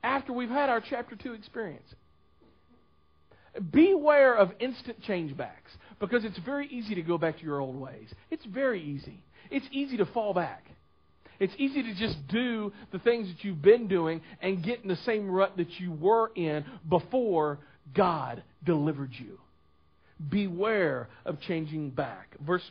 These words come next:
one and two, I'm gonna read it again. Chapter four. But this change of plans upset Jonah. And he became what?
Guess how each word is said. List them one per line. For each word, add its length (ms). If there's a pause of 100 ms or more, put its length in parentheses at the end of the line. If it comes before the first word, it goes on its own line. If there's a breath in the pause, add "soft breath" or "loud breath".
(100)
one 300
and 180
two, 140
I'm 80
gonna 140
read 160
it 40
again. 380 (540 soft breath)
Chapter 260
four. 380 (220 loud breath)
But 160
this 280
change 260
of 100
plans 460
upset 440
Jonah. 320 (760)
And 120
he 100
became 520
what? 280